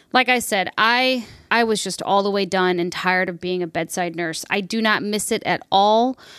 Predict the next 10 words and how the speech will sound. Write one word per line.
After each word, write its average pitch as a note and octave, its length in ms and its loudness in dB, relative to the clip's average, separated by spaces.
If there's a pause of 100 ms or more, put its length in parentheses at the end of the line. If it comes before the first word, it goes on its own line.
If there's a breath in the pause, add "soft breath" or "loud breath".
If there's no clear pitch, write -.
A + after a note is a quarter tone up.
(220 loud breath)
I A#3 140 4
worked A#3 480 0
my G#3 240 2
covid G#3 520 2
disaster F#3+ 480 0
relief F#3+ 360 -2
assignment G#3+ 480 0
this - 160 -6
past - 320 -4
summer A3 480 0